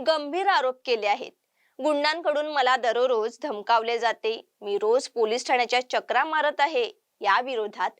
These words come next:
मुख्यमंत्री देवेंद्र फडणवीस यांच्याकडेही मी दाद मागितली होती, परंतु देवेंद्र फडणवीस यांनीही मला बघतो बघतो सांगण्यापलीकडे कोणतीही मदत केली नाही," असा गंभीर आरोप प्रिया फुकेने केले आहेत.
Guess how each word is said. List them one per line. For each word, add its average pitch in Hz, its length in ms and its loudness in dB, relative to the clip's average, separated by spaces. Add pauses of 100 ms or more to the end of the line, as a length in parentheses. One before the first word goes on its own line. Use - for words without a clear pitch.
(380)
मुख्यमंत्री 359 760 2
देवेंद्र 269 440 4
फडणवीस 247 680 2
यांच्याकडेही 247 840 0
मी 320 200 -6
दाद 277 320 2
मागितली 254 460 -6
होती, 208 360 -6 (200)
परंतु 233 440 0
देवेंद्र 214 440 2
फडणवीस 233 760 -2
यांनीही 214 720 -2 (360)
मला 330 280 2
बघतो 285 480 -2
बघतो 285 500 0
सांगण्यापलीकडे 233 840 -2
कोणतीही 254 720 -4
मदत 247 400 0
केली 202 220 -2
नाही," 202 300 -10 (100)
असा 214 240 -2
गंभीर 208 580 -2
आरोप 247 360 0 (120)
प्रिया 220 260 -4
फुकेने 220 460 -8
केले 190 300 -6
आहेत. 180 220 -6